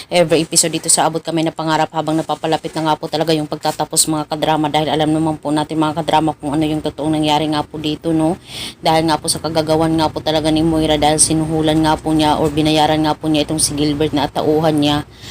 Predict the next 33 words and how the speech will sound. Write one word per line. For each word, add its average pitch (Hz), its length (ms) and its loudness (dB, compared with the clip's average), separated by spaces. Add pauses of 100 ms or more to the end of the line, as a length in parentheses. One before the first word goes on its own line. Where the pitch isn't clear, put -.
(180)
ay 165 80 -2
talagang 156 400 0
nabangga 151 400 0
po - 320 -6
yung 147 160 -6
sasakyan 151 480 -2
nila 151 160 -4
Justin 151 400 -4
at - 80 -14
saka 156 160 -10
nila 160 480 -2 (320)
R 160 160 0
J 156 160 -4
na 151 160 -2
kung 165 80 -2
saan 165 240 0
papunta 156 320 -8
na 160 160 0
sana 156 300 0
po - 240 -12
sila 156 400 0
kina, 156 480 -2 (320)
ah, 151 320 0
Lynette, 185 400 0
kina 160 480 0 (560)
Giselle 165 400 2
at - 80 -6
saka 160 240 -2
kina 160 400 0
Annalyn 160 480 2
na 156 80 0
kung 160 160 -2
saan 156 560 0